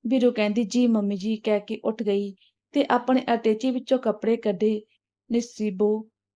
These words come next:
ਆਪ ਉਸ ਨੂੰ ਬਾਥਰੂਮ ਤੱਕ ਛੱਡ ਕੇ ਆਈ। ਜਦੋਂ ਬੀਰੋ ਨਹਾ ਕੇ ਨਿਕਲੀ ਤਾਂ ਰਿਸ਼ਤੇਦਾਰੀ 'ਚ ਆਈਆਂ ਕੁੜੀਆਂ ਨੇ ਮਿਲ ਕੇ ਉਸ ਨੂੰ ਤਿਆਰ ਕੀਤਾ। ਸਜ ਧਜ ਕੇ ਮੇਕਅਪ ਕਰਕੇ ਤਾਂ ਬੀਰੋ 'ਤੇ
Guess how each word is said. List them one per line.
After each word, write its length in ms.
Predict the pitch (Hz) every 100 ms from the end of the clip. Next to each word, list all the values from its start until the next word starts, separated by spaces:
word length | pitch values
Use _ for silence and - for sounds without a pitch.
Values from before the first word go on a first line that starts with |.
| -
ਆਪ 320 | 240 240 247
ਉਸ 160 | 240 240
ਨੂੰ 140 | 233
ਬਾਥਰੂਮ 400 | 208 208 202 240
ਤੱਕ 220 | 220 208
ਛੱਡ 260 | - 247 226
ਕੇ 220 | 240 214
ਆਈ। 280 | 185 175 190 _ _ _ _ _ _ _ -
ਜਦੋਂ 380 | 233 247 277 277
ਬੀਰੋ 300 | 254 226 240
ਨਹਾ 340 | 233 214 214
ਕੇ 240 | 220 247
ਨਿਕਲੀ 520 | 220 214 - 220 220 220 _ _ -
ਤਾਂ 120 | 294
ਰਿਸ਼ਤੇਦਾਰੀ 520 | 277 254 285 269 262
'ਚ 120 | 262 -
ਆਈਆਂ 300 | 226 233 254
ਕੁੜੀਆਂ 380 | 254 233 214 220
ਨੇ 100 | 233
ਮਿਲ 220 | 226 208
ਕੇ 160 | 208 233
ਉਸ 140 | 214
ਨੂੰ 160 | 214 220
ਤਿਆਰ 280 | 233 220 208
ਕੀਤਾ। 420 | 196 190 202 202 - _ _ _
ਸਜ 300 | - 254 269 262
ਧਜ 220 | 240 185
ਕੇ 180 | - 226
ਮੇਕਅਪ 460 | 220 247 247 233
ਕਰਕੇ 320 | - 208 208 220
ਤਾਂ 180 | 226
ਬੀਰੋ 320 | 208 220 214 214
'ਤੇ 320 | 214 214